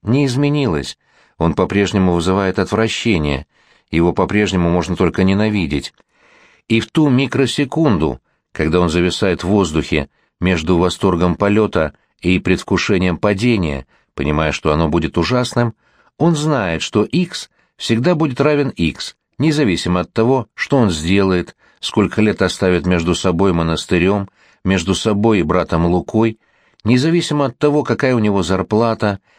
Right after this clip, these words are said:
и как старательно он пытается обо всём забыть. Это последнее, о чём он думает, когда его плечо с хрустом врезается в бетон,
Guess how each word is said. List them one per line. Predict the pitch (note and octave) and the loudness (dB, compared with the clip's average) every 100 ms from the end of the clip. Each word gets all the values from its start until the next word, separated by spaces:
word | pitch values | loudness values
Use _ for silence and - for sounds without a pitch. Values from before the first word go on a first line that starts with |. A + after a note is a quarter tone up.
| _ | _
и | - D2+ | -6 -2
как | F#2+ | -2
старательно | - - G2 G2 F2 | -2 0 0 0 0
он | E2 | 0
пытается | C#2+ F2 F#2 F2 - F2 | 0 0 0 0 0 0
обо | D#2+ | 0
всём | E2 - F2+ | 0 0 0
забыть. | E2 A2 F#2+ E2+ - - _ _ _ _ - | 0 0 0 -2 -4 -14 _ _ _ _ -4
Это | F2+ D3 | -2 0
последнее, | B2+ D3 - B2+ G#2+ E2 F2 | 0 -2 0 0 0 2 0
о | |
чём | E2 F#2+ E2+ | 0 0 2
он | E2+ | 0
думает, | D#2 G#2+ A2 A2 - _ _ _ _ | 0 2 0 -2 -6 _ _ _ _
когда | - D2+ | -2 0
его | D#2 D2+ | 0 0
плечо | E2 D#2 F#2 | -2 0 -2
с | - | 0
хрустом | F#2 F#2+ - F2 | 0 0 0 0
врезается | E2 E2 F2 E2+ - E2+ | 2 2 0 -2 -2 -2
в | D2+ | 0
бетон, | F2 - A#2 A2+ | -2 0 0 -2